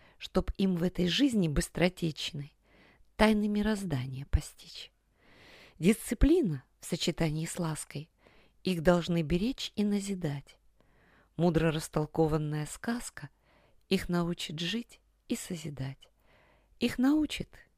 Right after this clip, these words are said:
не бояться жизни и ценить как милость каждый миг, с мудростью служить своей отчизне и примером вдохновлять других. Предки наши это понимали,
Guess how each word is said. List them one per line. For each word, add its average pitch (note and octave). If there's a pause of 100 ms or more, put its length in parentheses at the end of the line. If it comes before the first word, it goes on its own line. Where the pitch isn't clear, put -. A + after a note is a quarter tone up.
(160)
не C4
бояться A#3
жизни C#3 (540)
и F#3
ценить F#3+
как -
милость A3+
каждый A#3+
миг, E3 (600)
с -
мудростью D#3+
служить D#3
своей D3
отчизне D#3+ (640)
и E3+
примером C#3+ (260)
вдохновлять C#3+
других. C#3+ (920)
Предки C4+
наши C#3 (340)
это F#3
понимали, D#3+